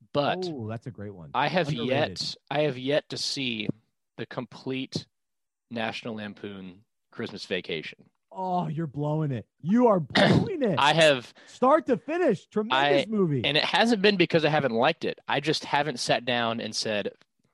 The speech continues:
Speaker 1: "I'm gonna watch this movie." I've come in at, like, friends watching it, I catch a scene, but I've never actually seen the whole movie, which that, that burden is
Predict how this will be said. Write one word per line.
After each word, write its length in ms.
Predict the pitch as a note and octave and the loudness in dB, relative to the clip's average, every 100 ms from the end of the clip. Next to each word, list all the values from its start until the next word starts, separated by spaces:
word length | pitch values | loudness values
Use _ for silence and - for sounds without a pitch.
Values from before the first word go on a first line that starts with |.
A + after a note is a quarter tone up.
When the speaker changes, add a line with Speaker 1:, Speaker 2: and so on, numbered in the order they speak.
| _ - | _ -8
Speaker 1:
"I'm 100 | A#2 | -4
gonna 160 | A#2+ A2+ | -4 -2
watch 280 | G2+ G2 - | 0 0 -4
this 180 | G#2 | -8
movie." 360 | F#2+ F2+ D2+ _ _ _ _ _ _ | -10 -14 -16 _ _ _ _ _ _
I've 160 | B2 B2 | -4 -2
come 240 | - D3 | -2 2
in 120 | C#3+ C#3+ | 2 2
at, 100 | C3 | 2
like, 320 | A2+ A2 - _ _ _ _ _ | 2 0 -6 _ _ _ _ _
friends 340 | - D3 D#3 | -2 0 0
watching 420 | D3 C#3+ C#3 D3 | 2 2 2 -2
it, 160 | C#3 C#3+ | 0 0
I 100 | A#2+ | -2
catch 260 | - C3+ - | -4 -4 -4
a 40 | |
scene, 360 | - C3+ C3 B2+ | -6 -4 -4 -2
but 140 | A#2+ | 0
I've 160 | B2+ B2 | 0 2
never 320 | B2+ C#3+ D3 | 0 2 2
actually 360 | B2+ B2 - G#2+ | 2 -2 -4 -2
seen 440 | - - B2 A2+ | -2 -2 -4 -2
the 100 | G#2+ | -4
whole 200 | G#2 G#2+ | -4 -6
movie, 380 | G2 F#2 C#2 - _ _ _ _ _ | -6 -8 -12 -20 _ _ _ _ _
which 440 | C#3+ F#3 - - - _ _ _ _ _ _ _ _ B2 | 2 2 0 -8 -12 _ _ _ _ _ _ _ _ -4
that, 280 | C#3+ F#3 D#3 | 0 0 0
that 200 | E3+ B2+ | 0 2
burden 320 | F3+ G3 D3+ | 2 2 0
is 160 | - | -4